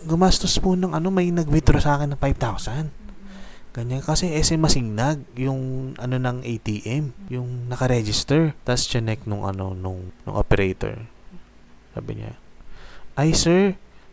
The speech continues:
nag-withdraw po ba sila? Ay, baka po may ha-, may hawak po ng A T M nyo," ganyan. Tas ako, "Shucks, meron.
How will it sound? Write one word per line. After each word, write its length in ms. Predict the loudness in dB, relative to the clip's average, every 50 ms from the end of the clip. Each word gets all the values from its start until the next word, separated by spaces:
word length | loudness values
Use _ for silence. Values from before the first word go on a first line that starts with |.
| -20 -20 -20 -20 -20 -20 -18 -16 -16 -16 -16 -18 -12 -2
nag-withdraw 460 | -2 -2 0 4 4 4 4 4 2 2
po 140 | 2 2 2
ba 140 | 4 4 4
sila? 580 | 4 2 2 2 4 4 4 4 4 2 0 0 0
Ay, 400 | 0 0 2 0 -2 -4 -6 -8 -12
baka 260 | -4 -2 0 0 0 4
po 160 | 6 6 6
may 240 | 6 4 2 2 0
ha-, 140 | 0 -2
may 260 | -2 -2 -2 0 0 2
hawak 380 | 4 4 4 4 4 4 6 6
po 160 | 6 6 4
ng 240 | 0 -2 -2 -4 -4
A 120 | -2 -2 -2
T 220 | -2 -4 -6 -6 -4 -4
M 160 | -4 -2 -2
nyo," 320 | 0 2 2 4 4 2 2
ganyan. 800 | 2 0 0 0 0 -2 0 0 0 0 0 0 -2 -4 -6 -8 -14 -18 -18 -18 -18 -16 -16 -16 -16 -16 -12 -12 -12 -12 -12 -14 -18 -2
Tas 240 | 4 4 6 6 6
ako, 240 | 4 4 2 2 0 -4
"Shucks, 560 | -6 -4 -4 -4 -4 -8 -10 -10 -10 -10 -12 -16 -14
meron. 480 | -10 -6 -4 -4 -4 -4 -4 -6 -6